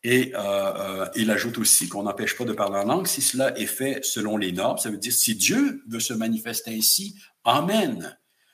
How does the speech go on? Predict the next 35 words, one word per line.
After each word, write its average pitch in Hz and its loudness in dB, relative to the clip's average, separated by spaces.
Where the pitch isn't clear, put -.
Alors 107 -4
que - -4
cette 117 -6
personne 123 -4
apporte 117 0
cette 110 -2
prière, 120 0
cette 110 -4
action 113 -2
de 107 -2
grâce, 127 -2
peut-être 107 -10
même 120 -6
ce 113 -2
chant 139 0
qui 127 -4
sera 110 -2
interprété 135 -4
pour 98 -10
l'édification 110 -4
des 90 -8
saints. - -2
Cependant, 127 2
il 92 -4
ajoute 95 -2
bien 98 -6
sûr 127 0
que - -10
tout 151 -10
se - -2
fasse 104 -2
avec 87 -16
bienséance 120 -4
et 101 -6
avec 87 -12